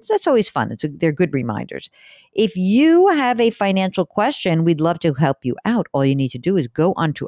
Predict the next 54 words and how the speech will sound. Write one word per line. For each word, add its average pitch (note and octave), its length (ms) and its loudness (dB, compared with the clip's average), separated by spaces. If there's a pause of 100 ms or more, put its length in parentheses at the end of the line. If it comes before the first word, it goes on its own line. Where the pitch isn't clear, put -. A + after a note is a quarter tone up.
our B2 260 0
website, B2 540 -2
jill A#3 300 0
on B2+ 240 2
money D#3 200 2
dot C#3 280 -4
com. A2+ 280 -4 (360)
Click C#4+ 480 -2
the A#3+ 100 -2
Contact D#3+ 560 0
Us A#2+ 180 0
button. D3 380 -2 (300)
Let B2+ 180 0
us G#3 140 -2
know A3 100 2
if G#3 120 -4
you'd G#3+ 100 0
be A3 80 2
willing D#3 240 0
to - 100 -6
come B2 220 -2
on B2+ 100 0
the C#3 140 0
air. - 140 -2 (100)
While D3 220 0
you're G3+ 100 2
on G3+ 80 0
the G3 60 2
website, F3+ 500 0
don't C3 240 -2
forget F3+ 400 -2
you C3 100 -4
must, C#3 560 -2
you C#3 140 -2
must, C4 340 0
must, G#3 280 0
must B2+ 340 -2 (400)
pre-order E3+ 1040 2
my C#3+ 220 0
book. A#2+ 320 -4
It's - 140 -4
called C3 280 -4
The D#3+ 140 2
Great E3 520 0
Money D#3+ 440 0
Reset. C#3 340 0
It's - 140 -8
coming G#3 320 -2
out G#3 280 0
in C#3+ 200 -2
just - 360 -4
about G#3+ 240 0
a G#3+ 40 2
month. C4+ 360 -2